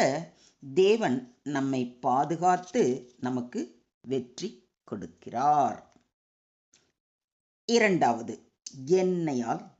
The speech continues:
அபிஷேகம். இஸ்ரவேல் கலாச்சாரத்தில் விருந்தினரை வரவேற்கும் பொழுது அவர்கள் தலையில் வாசனை எண்ணெயை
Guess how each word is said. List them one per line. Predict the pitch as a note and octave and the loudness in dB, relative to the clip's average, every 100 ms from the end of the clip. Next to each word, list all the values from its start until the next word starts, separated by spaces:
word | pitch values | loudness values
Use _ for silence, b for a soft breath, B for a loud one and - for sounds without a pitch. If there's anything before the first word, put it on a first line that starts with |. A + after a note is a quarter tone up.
| _ _ | _ _
அபிஷேகம். | C3 A#2+ A#2+ A#2+ G2 - _ _ _ _ b b b | -6 -4 -4 -6 -10 -16 _ _ _ _ b b b
இஸ்ரவேல் | A#3+ B3 - C#4+ C4+ A3 F#3 | -4 -4 -4 -4 0 0 0
கலாச்சாரத்தில் | D3 C3+ C#3 - D3 C#3 - A#3+ E3 B2 B2 - | -2 0 -2 0 -2 -2 -6 -4 -2 -2 -8 -16
விருந்தினரை | D#3+ F3 G#3+ A3+ G#3 F#3+ E3+ D#3 C3+ - B2+ | -8 -4 -2 -2 0 0 0 -2 -6 -10 -4
வரவேற்கும் | C#3 C#3+ C#3+ F3+ F#3 E3+ E3 | -2 -2 -2 -2 -4 -8 -6
பொழுது | C#3+ C#3+ F3+ A#3 C3+ C#3+ b b b | -2 -4 -2 -2 -2 -6 b b b
அவர்கள் | - D3+ D3 D3+ D3 B2 | -8 -6 -4 -4 -4 -6
தலையில் | - D3+ D3+ D#3+ F#3+ C4+ - | -2 0 2 0 -2 -4 -8
வாசனை | C3+ C3+ D3+ D3+ D#3 D3 B2 | -2 0 0 -2 -2 -4 -4
எண்ணெயை | - C#3 C3+ C#3 C3+ B2 | -6 -4 -2 -2 -2 -4